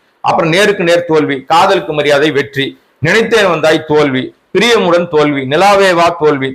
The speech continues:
துள்ளாத மனமும் துள்ளும் வெற்றி. துள்ளாத மனமும் தல-, துள்ளும் படத்துல எழில் வந்து இவரை ரொம்ப பிரமாதமா அந்த பாடலும் சிம்ரனுடைய நடிப்பும் இவருடைய நடிப்பும் வச்சு அவர் அழகாக இவரை மெருகேத்தி அவரை கொண்டு வந்து வேற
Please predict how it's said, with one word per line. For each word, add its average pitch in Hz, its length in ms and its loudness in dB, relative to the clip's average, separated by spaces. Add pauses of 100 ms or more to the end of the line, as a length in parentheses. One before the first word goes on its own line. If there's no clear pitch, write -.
துள்ளாத 202 400 2
மனமும் 170 340 -2
துள்ளும் 160 320 -2 (380)
வெற்றி. 143 320 -4 (380)
துள்ளாத 214 340 2
மனமும் 196 240 0
தல-, 170 360 0
துள்ளும் 165 300 -2
படத்துல 160 320 0
எழில் 180 320 -2
வந்து 175 140 -2
இவரை 151 180 2
ரொம்ப 180 260 -2
பிரமாதமா 175 500 0
அந்த 165 160 0
பாடலும் 156 520 0 (160)
சிம்ரனுடைய 160 560 -4
நடிப்பும் 151 500 -4
இவருடைய 156 280 0
நடிப்பும் 147 380 -2
வச்சு 156 240 -6 (360)
அவர் 165 220 2
அழகாக 185 540 2
இவரை 170 180 0
மெருகேத்தி 170 500 -2
அவரை 151 160 2
கொண்டு 156 180 -4
வந்து 156 220 -2
வேற 143 180 0